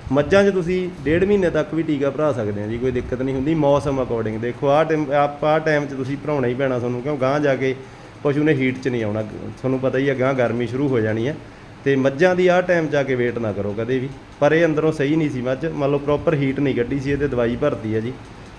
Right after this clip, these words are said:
ਵੀਹ ਦਿਨਾਂ ਬਾਅਦ ਸ਼ਾਇਦ ਹੀਟ 'ਚ ਆ ਜਾਏ ਇਹ, ਪਰ ਮੌਸਮ ਦੇ according ਮੱਝਾਂ ਬਹੁਤ ਹੀਟ 'ਚ ਆਉਂਦੀਆਂ, ਤੁਹਾਨੂੰ ਸ਼ਾਇਦ ਸਾਰਿਆਂ ਨੂੰ ਪਤਾ ਹੀ ਹੈ ਜੀ। ਬਹੁਤ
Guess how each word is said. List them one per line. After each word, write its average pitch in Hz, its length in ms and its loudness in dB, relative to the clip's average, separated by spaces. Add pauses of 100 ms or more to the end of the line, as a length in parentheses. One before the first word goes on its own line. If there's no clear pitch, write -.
ਵੀਹ 139 140 2
ਦਿਨਾਂ 151 200 2
ਬਾਅਦ 147 200 2
ਸ਼ਾਇਦ 123 340 0
ਹੀਟ 120 260 0
'ਚ - 60 -2
ਆ 113 100 2
ਜਾਏ 113 160 0
ਇਹ, 123 160 -2
ਪਰ 139 200 2
ਮੌਸਮ 131 500 4 (240)
ਦੇ 147 140 4
according 127 380 2
ਮੱਝਾਂ 127 280 0
ਬਹੁਤ 120 220 0
ਹੀਟ 120 240 -2
'ਚ - 100 -8
ਆਉਂਦੀਆਂ, 110 300 -2
ਤੁਹਾਨੂੰ 117 220 -4
ਸ਼ਾਇਦ 113 220 0
ਸਾਰਿਆਂ 113 280 0
ਨੂੰ 127 100 0
ਪਤਾ 120 200 -2
ਹੀ 120 160 2
ਹੈ 120 40 2
ਜੀ। 123 140 -4 (480)
ਬਹੁਤ 156 260 6